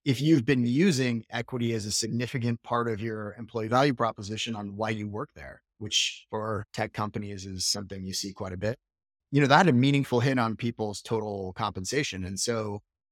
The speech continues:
um, that was a topic of conversation for many clients. And if you're given certain types of equity, like stock options that only have value if price goes up from the date the grant price that you were given,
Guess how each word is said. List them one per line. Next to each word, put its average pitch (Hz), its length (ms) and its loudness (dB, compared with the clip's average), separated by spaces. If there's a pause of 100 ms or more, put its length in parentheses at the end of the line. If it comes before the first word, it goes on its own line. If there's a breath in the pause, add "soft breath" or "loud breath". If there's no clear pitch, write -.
(160)
um, 110 200 2
that 120 160 4
was - 340 0 (140)
a 117 60 -4
topic 127 360 4
of 117 100 -2
conversation 110 640 -2
for 110 160 -6
many 113 240 -4
clients. 98 640 -6
And 104 420 -6 (600)
if 135 180 2
you're 139 120 4
given 131 280 2
certain 131 240 2
types 151 280 2
of 113 100 -2
equity, 104 380 -6
like 98 200 -4
stock 127 300 2
options 101 500 -2 (120)
that 101 100 -6
only 113 220 -4
have 113 180 -4
value 113 480 -4
if - 320 -10 (160)
price 113 200 0
goes 113 280 2
up 127 240 2 (160)
from 117 120 -4
the 110 80 -4
date 113 360 0 (240)
the 101 360 -6
grant 135 260 2
price 113 300 2
that 113 140 -4
you 117 120 0
were 107 120 -4
given, 120 440 4